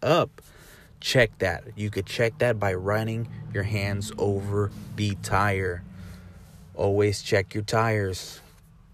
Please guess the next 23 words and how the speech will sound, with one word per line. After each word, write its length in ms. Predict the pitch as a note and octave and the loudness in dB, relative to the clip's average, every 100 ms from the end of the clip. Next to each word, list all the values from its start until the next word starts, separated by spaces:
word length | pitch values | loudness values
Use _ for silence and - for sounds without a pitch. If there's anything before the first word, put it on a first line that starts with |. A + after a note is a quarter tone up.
| - - - - - - - - | -20 -20 -20 -20 -20 -20 -20 -20
So, 340 | - A2+ A2+ A#2 - | 2 8 8 6 -2
vibrations 580 | G#2 G2+ F#2+ G#2 B2 A#2 | 2 4 4 2 2 4
at 180 | A#2 - | 4 4
very, 280 | G2+ G#2 A2 | 4 4 4
very 260 | G#2 G#2 | 2 2
low 200 | G#2+ G2+ | 2 0
speed 440 | G#2 - - G#2 G#2 | 0 -4 -6 -6 -4
could 160 | A2 | -4
be 160 | A2 G#2+ | 0 0
a 40 | G2 | 2
separated 600 | - F2 F#2 G2 G#2+ G#2+ | 0 -2 -2 -2 -4 -4
tire. 400 | B2 A#2+ G2+ F2+ - - - | 0 2 2 0 -12 -20 -8
Vibration 640 | - G2 F2 F#2+ G2 - G#2+ | 0 2 2 2 2 -2 -2
at 160 | F#2 | 0
a 60 | F#2+ | 0
very 300 | F#2+ F#2+ F#2+ | 2 2 0
high 320 | F2+ C3+ F3 | 0 0 0
speed, 600 | - - A2 G#2 F#2+ G#2 - - - - - | -4 -8 -4 -4 -4 -6 -10 -20 -20 -14 -6
in 100 | G2 | -4
between 260 | F#2 G2+ | -4 -4
fifty 380 | F2 B2 B2 - | 0 0 0 -2
to 100 | G2 | -4
sixty, 540 | - - - - A2 | 2 2 2 -2 -4